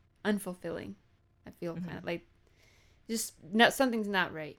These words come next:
Speaker 1: Something's out of
Speaker 2: Right.
Speaker 1: alignment." What do you, what is the first thing that you would recommend for that person?
Speaker 2: Honestly, I tell people, take a step back, and you have to start asking yourself,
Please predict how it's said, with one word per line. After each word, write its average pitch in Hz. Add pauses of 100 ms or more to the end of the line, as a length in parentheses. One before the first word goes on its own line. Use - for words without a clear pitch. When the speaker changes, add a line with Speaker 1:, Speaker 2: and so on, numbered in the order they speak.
(120)
Speaker 1:
Something's 185
out 170
of 170
Speaker 2:
Right. 170
Speaker 1:
alignment." 160 (460)
What 220
do 220
you, 202
what 226
is 240
the 240
first 214
thing 196
that 175
you 180
would 180
recommend 175
for 170
that 156
person? - (1600)
Speaker 2:
Honestly, 175
I 160
tell 156
people, -
take -
a 180
step 208
back, 160 (840)
and 156
you 156
have 165 (320)
to 165
start -
asking 156
yourself, 143